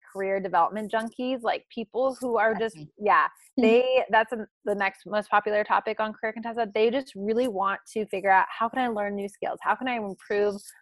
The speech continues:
Speaker 1: my productivity? How can I, um, you know, think about emotional inte-, intelligence and use it in the workplace more effectively?" Like, it, sometimes it's just they want lists of podcasts that are gonna make them think in a different way and learn something new. So I always love that 'cause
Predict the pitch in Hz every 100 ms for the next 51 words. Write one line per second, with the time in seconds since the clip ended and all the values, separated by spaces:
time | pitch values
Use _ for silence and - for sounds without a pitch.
0 | - 214 - 196 190 - 185 170 175 202
1 | 233 240 269 - 208 208 208 202 - _
2 | - 202 190 185 180 - - 196 196 175
3 | 175 226 226 220 208 196 196 214 220 202
4 | 190 - - - 196 - 196 208 185 190
5 | 185 - 190 185 196 208 185 185 180 180
6 | 180 185 185 180 175 175 - - 180 180
7 | _ - - _ _ - - - - 240
8 | 226 302 349 240 220 - 214 214 202 202
9 | 160 196 202 208 - - 202 208 208 196
10 | 190 202 180 - 190 190 190 196 - 185
11 | 180 214 214 190 185 - - 180 180 -
12 | 190 190 185 185 185 185 226 226 180 208
13 | 196 - _ _ - 247 302 339 262 208
14 | 185 185 226 247 214 233